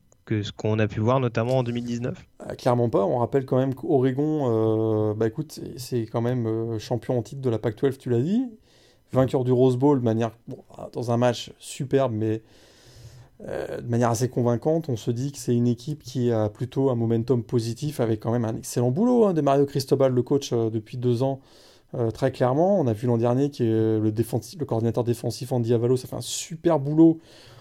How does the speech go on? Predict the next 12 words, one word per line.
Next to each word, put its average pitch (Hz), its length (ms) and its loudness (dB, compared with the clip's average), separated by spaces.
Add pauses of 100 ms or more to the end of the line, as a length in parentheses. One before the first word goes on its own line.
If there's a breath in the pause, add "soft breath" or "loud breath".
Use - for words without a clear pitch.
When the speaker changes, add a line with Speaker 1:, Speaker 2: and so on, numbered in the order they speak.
(300 loud breath)
Speaker 2:
avec, 120 300 0
euh, 113 260 2
une 110 40 -2
défense 117 320 0
qui - 100 -8
devient 113 300 0
maintenant 113 260 0
autoritaire, 123 680 4
puis - 160 -10
très, 127 360 2
très 123 200 -2
dominante, 127 640 2